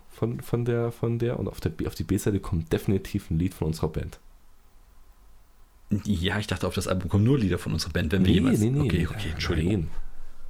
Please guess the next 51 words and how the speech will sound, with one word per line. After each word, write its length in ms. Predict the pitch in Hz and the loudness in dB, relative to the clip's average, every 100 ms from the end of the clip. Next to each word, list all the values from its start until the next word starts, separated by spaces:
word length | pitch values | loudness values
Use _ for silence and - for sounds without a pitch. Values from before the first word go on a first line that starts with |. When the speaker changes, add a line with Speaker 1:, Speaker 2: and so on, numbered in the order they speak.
| - - | -8 -8
Speaker 2:
Okay, 160 | - | -4
ich 60 | 95 | -2
hab 80 | 98 | -2
das 120 | - | -2
Prinzip 300 | 107 101 98 | 0 0 0
noch 60 | 92 | 0
nicht 120 | 85 | 0
verstanden. 380 | 92 87 80 - | -2 -2 -4 -4
Ist 140 | - | -4
egal, 220 | 95 87 | -2 0
das 120 | 87 | 0
Speaker 1:
Ja, 60 | 85 | 2
Speaker 2:
klären 120 | 107 | 4
Speaker 1:
kann 60 | 104 | 4
Speaker 2:
wir 40 | |
Speaker 1:
ich 40 | 139 | 4
dir, 60 | 117 | 2
Speaker 2:
ein 20 | |
andermal. 200 | - - | 2 2
Speaker 1:
ich 60 | |
kann's 160 | 98 - | 0 2
ja 80 | 120 | 2
nicht 140 | 110 | 2
erklären 260 | - 98 107 | 0 2 2
jetzt 120 | 90 | 0
Speaker 2:
Dann 80 | 95 | 0
Speaker 1:
gerade, 180 | 90 78 | 2 4
weil 120 | 76 | 4
Speaker 2:
ein 120 | 80 | 2
andermal. 400 | 90 82 73 69 - - | 2 0 0 -4 -4 -4
Okay. 240 | - 80 | -2 0
Speaker 1:
die 180 | 90 95 | 2 4
Leute 240 | 95 101 | 4 4
hören 140 | 95 85 | 4 2
ja 100 | 80 | 0
zu 360 | - 104 117 | 0 0 2
und 340 | 90 85 82 - - - - | 2 0 -2 -8 -14 -8 0
Speaker 2:
Nee, 180 | 101 95 | 2 2
Speaker 1:
wenn 120 | - | 2
die's 140 | 92 92 | 2 2
Speaker 2:
stimmt. 180 | - 135 | 4 4
Speaker 1:
rausfinden 380 | 113 139 135 | 4 4 4
wollen, 180 | 117 127 | 4 4
müssen 180 | 101 127 | 2 2
sie 40 | |
am 80 | 110 | 0
Gewinnspiel 360 | 110 135 - 175 | 0 0 0 -2
teilnehmen. 320 | - 76 76 - - | -2 -2 -2 -4 -4
Speaker 2:
<laughs> 560 | - - - - - | -2 -2 -4 -2 -2
Oh 100 | 131 - | -2 -4
Gott. 300 | - - - | -4 -6 -8